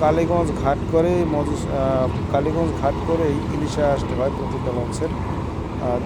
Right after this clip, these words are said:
যে সমস্ত লঞ্চ ডে সার্ভিসে চলাচল করে। এবং এই মুহূর্তে দেখতে পাচ্ছেন এমভি শতাব্দী বাদন,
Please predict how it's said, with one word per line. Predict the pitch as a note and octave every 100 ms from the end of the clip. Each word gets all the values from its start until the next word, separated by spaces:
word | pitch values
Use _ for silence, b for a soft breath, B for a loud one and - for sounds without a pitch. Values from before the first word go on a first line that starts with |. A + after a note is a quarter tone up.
| C3
যে |
সমস্ত | C3+ C#3 C3 C3+
লঞ্চ | C3 C3 B2+
ডে |
সার্ভিসে | B2 C#3 B2+ B2 -
চলাচল | C3 C3 C#3 C3+
করে। | D3+
এবং | D3+ C#3+ D#3 C#3+
এই |
মুহূর্তে | C#3+ D3+ D#3+
দেখতে | C3+ B2+ C#3
পাচ্ছেন | B2 - D#3
এমভি | C#3+ C#3+ C#3+ D#3+
শতাব্দী | - C3 D#3 C#3+ C3+
বাদন, | A#2+ G#2+ G#2+